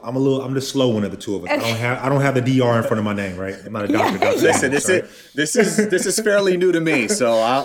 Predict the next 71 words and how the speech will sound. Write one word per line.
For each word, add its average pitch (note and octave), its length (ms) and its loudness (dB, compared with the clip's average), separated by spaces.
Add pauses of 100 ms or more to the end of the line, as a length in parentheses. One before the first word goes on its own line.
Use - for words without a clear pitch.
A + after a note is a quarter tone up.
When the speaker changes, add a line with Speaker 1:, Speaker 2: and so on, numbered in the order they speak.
Speaker 3:
I'm D3+ 120 0
just - 160 0
as C3+ 100 -8
curious. A#2 540 -2 (140)
Speaker 1:
I, C3 100 -4
d-, D3+ 100 -2
I C3 160 -4
like D3 360 2
the, C3 160 2
uh, A#2 260 0
the, G2+ 300 -12
the A2 80 -12
old B2+ 220 -2
school B2+ 160 -6
process. A#2 520 -6
If A#2 100 -18
I B2+ 80 -8
can't C3 180 -6
explain B2+ 300 -6
it A#2 60 -8
to A#2+ 100 -6
a A2+ 40 -4
five-year-old, B2+ 480 -6
I A#2 100 -10
don't G2+ 180 -6
know F#2+ 160 -6
it, E2+ 60 -18
right? F#2 180 -14 (360)
So - 180 -4
I - 20 0
Speaker 2:
Mm-hmm. A2+ 120 0
Speaker 1:
wanna B2 140 0
learn A2+ 220 0
this G2 140 -6
from G2+ 120 -14
you, F2+ 120 -12
so G2+ 140 -12
I G2 60 -8
appreciate G2 480 -10
you. G#3 60 -8
Speaker 2:
Okay. - 180 -10 (520)
Speaker 1:
You D3+ 120 -12
say E3 200 0
you D#3 120 2
shoot G3+ 340 -2
yourself C#3+ 540 0 (140)
with A#2 200 -4
estrogen, G#2 600 -6
like, F#2+ 160 -8
every A#2+ 240 -4
night, A2+ 300 -4 (420)
which A2 220 -8
I A2 100 -16
did, A#2 160 -2
Speaker 2:
Mm-hmm. A2 40 -4
Speaker 1:
like, G#2 120 -4
the, A#2 60 -4
uh, C3+ 300 0
the, - 420 -12
the - 140 -20
eek D3 180 -12
face, C#3 260 0
'cause G2+ 180 -2
Lord A#2 280 -4
Jesus, G2+ 200 -8
that's G2+ 220 -10
better A#2 160 -2
to B2+ 60 -4
you C3+ 120 0
than C3 120 0
me. F#2 220 -4